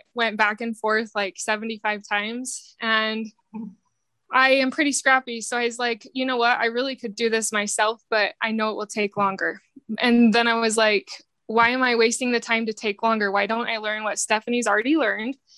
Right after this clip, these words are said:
and implement it to start actually learning the, earning the profit?"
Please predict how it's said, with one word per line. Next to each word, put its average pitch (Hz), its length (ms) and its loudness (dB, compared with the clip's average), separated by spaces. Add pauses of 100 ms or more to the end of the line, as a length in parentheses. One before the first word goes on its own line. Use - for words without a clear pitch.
(320)
and 233 120 0
implement 226 480 2
it 233 180 0 (200)
to 220 80 -6
start 220 420 2 (220)
actually 220 460 0
learning 220 540 -2
the, 226 220 2 (120)
earning 247 440 4 (140)
the 240 120 2
profit?" 214 540 2